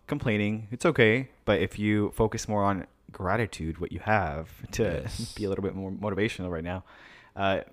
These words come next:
Speaker 1: the more grateful you are, I feel like the less things you have to complain about. You kinda change it, right? If you
Speaker 2: Yep.
Speaker 1: find yourself complaining in your mind, your, your ego, your thoughts are, you know, wanting to complain about something,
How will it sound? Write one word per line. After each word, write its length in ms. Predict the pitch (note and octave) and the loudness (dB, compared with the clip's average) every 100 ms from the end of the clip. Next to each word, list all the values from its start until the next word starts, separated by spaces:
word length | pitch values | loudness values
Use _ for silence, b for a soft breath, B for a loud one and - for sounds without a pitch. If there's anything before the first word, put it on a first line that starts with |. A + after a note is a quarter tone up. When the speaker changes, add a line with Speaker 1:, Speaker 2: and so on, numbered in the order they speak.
| - | -8
Speaker 1:
the 100 | - | -2
more 220 | A2 A2+ A#2+ | 2 2 2
grateful 520 | - A#2+ - - G#2 | 2 2 2 0 2
you 140 | F#2 | 4
are, 340 | E2+ E2+ F2+ - _ _ | 2 2 0 -4 _ _
I 40 | - | -10
feel 160 | - | -2
like 120 | A2 G2+ | -2 0
the 80 | |
less 280 | F#2 F2 E2+ | 0 0 -2
things 220 | - F#2+ | -6 -10
you 60 | F2+ | -8
have 240 | - D#2+ - | -10 -10 -4
to 80 | |
complain 320 | - E2+ B2 B2+ | -2 -2 -2 -2
about. 240 | F#2 D2 | -2 -4
You 80 | F2 | -6
kinda 300 | B2 A#2+ G2+ | -4 -4 -4
change 520 | - - G2+ G2+ E2+ | -8 -8 -4 -2 -4
it, 100 | D#2+ | -6
right? 280 | D#2 F2 - B B B - | -4 -2 -4 B B B -10
If 60 | |
you 60 | G2 | -4
Speaker 2:
Yep. 80 | E2 | 0
Speaker 1:
find 180 | A2 A2+ | 2 2
yourself 280 | A#2 B2 | 0 -4
complaining 560 | - B2+ G2+ F#2 F2+ F#2 - | -4 -6 -4 -4 -4 -6 -6
in 120 | G2+ | -4
your 120 | G#2+ | -2
mind, 540 | F#2+ E2+ E2+ E2 E2+ - | -2 -2 -4 -6 -10 -10
your, 320 | G2+ F#2 F2+ F2 | -2 0 0 -2
your 140 | F#2+ G2 | -6 -4
ego, 260 | F#2+ F2+ F#2 | -4 0 0
your 160 | F2 | 0
thoughts 600 | - F#2+ E2+ F2 - - B B B B B _ | 0 0 2 0 -8 -12 B B B B B _
are, 480 | G2 F#2 F#2 F#2 E2+ - | 2 4 4 2 -2 -6
you 80 | C3 | -2
know, 220 | G2+ F#2+ - _ | -2 -4 -10 _
wanting 400 | F#2+ G2 G2 G2+ | -2 2 4 2
to 100 | G2+ | -2
complain 300 | F#2+ F2+ E2+ | -6 -4 -2
about 200 | F2+ F#2+ | 0 0
something, 480 | - G2 G2+ G2+ G2 | -2 -6 -4 -4 -6